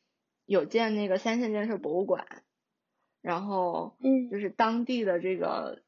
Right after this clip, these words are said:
Speaker 1: 就是，就是当地人，因为大家都是三线建设的这个后代嘛，基本上来说应该是这样，
Speaker 2: 嗯。
Speaker 1: 就是大家，大家都对这个事情很，很，很有热情，因为就是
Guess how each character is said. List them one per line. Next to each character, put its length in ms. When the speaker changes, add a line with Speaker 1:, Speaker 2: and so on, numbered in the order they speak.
Speaker 1:
就 140
是， 280
就 140
是 60
当 240
地 80
人， 200
因 80
为 80
大 240
家 140
都 160
是 80
三 180
线 100
建 160
设 160
的 140
这 120
个 140
后 220
代 200
嘛， 200
基 180
本 200
上 120
来 160
说 320
应 140
该 180
是 140
这 100
样， 180
Speaker 2:
嗯。 60
Speaker 1:
就 60
是 300
大 120
家， 220
大 160
家 140
都 140
对 160
这 120
个 100
事 100
情 180
很， 220
很， 300
很 220
有 120
热 200
情， 320
因 100
为 380
就 120
是 240